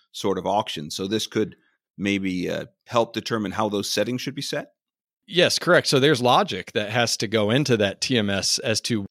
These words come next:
Speaker 2: when do you waterfall? Do you waterfall at all? Do you, uh, immediately go to the spot market? You know, 'cause if you think about it, you get your primary carrier rejected, uh, rejects a tender.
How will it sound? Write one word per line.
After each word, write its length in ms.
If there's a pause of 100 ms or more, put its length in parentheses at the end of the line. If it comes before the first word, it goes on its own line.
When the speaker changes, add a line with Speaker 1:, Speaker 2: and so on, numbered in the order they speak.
Speaker 2:
when 140
do 60
you 80
waterfall? 680 (280)
Do 80
you 80
waterfall 480
at 80
all? 420 (260)
Do 120
you, 520
uh, 160
immediately 300
go 140
to 60
the 40
spot 300
market? 420 (100)
You 140
know, 60
'cause 160
if 100
you 60
think 120
about 180
it, 40
you 80
get 220
your 260
primary 500
carrier 300
rejected, 540 (440)
uh, 120
rejects 320
a 60
tender. 420